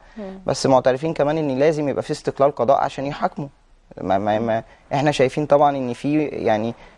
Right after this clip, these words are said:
Speaker 2: آه، مثلا محامي الرئيس المخلوع او محامي حسني مبارك وولاده بيحاول يقلب ال-، المحاكمة لمحاكمة هزلية،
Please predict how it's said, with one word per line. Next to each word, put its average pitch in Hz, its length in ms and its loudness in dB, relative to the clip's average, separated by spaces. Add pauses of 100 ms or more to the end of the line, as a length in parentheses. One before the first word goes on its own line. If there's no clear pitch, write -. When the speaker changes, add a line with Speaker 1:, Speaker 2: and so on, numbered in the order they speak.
Speaker 2:
آه، 107 600 4
مثلا 123 460 2
محامي 131 540 0
الرئيس 113 640 0
المخلوع 127 500 2 (420)
او 117 240 2
محامي 127 340 -4
حسني 127 300 -2
مبارك 123 400 2
وولاده 123 420 2 (260)
بيحاول 156 420 2
يقلب 160 320 0
ال-، 123 160 0
المحاكمة 151 800 2
لمحاكمة 160 500 -2
هزلية، 147 460 0